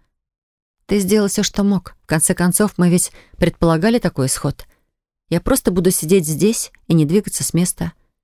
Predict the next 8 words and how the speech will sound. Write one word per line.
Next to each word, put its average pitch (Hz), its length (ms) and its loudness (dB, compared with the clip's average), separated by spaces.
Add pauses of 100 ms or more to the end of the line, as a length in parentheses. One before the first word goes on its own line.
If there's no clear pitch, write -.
(300)
Дарт 214 360 2
подозрительно 180 640 2
посмотрел 165 500 0
на 160 120 2
мягкую 156 400 0
мебель 180 320 2
подо 170 220 0
мной. 135 300 -2